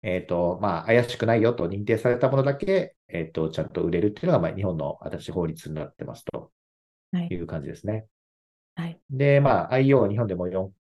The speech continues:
Speaker 1: 三、四件かな、行われてるんですけど、半年ぐらい前は結構アイオーをしたいっていうのが、こう、結構もう待ち行列並んでる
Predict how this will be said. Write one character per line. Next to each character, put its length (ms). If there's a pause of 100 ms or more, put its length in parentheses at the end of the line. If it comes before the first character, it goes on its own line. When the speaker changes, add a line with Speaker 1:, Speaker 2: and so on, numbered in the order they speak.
(120)
Speaker 1:
三、 220
四 140
件 140
か 100
な、 80
行 180
わ 120
れ 60
て 160
る 100
ん 40
で 100
す 80
け 100
ど、 420 (1500)
半 260
年 260
ぐ 60
ら 60
い 40
前 100
は 80
結 300
構 360
ア 100
イ 260
オ 120
ー 20
を 60
し 60
た 160
い 80
っ 40 (100)
て 80
い 60
う 20
の 80
が、 120
こ 120
う、 40
結 160
構 380
も 120
う 20
待 220
ち 40
行 120
列 180
並 120
ん 40
で 80
る 220